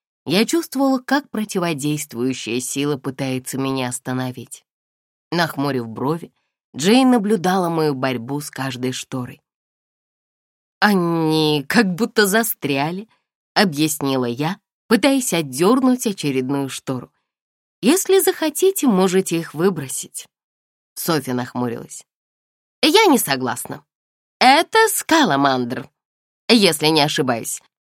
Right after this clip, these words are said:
Я бы сказала, изысканное воспроизведение оригиналов, сделанное на долгие годы,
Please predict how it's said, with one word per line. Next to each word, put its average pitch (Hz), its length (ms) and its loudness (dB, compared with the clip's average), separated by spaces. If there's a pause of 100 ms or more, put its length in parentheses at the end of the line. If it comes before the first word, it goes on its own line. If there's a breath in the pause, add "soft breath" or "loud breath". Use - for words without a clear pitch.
(480)
Я 196 260 4
бы 156 100 0
сказала, 160 520 4
изысканное 359 720 4
воспроизведение 226 1080 4
оригиналов, 139 580 -2 (360)
сделанное 180 640 4
на 160 140 4
долгие 156 500 2
годы, 135 480 0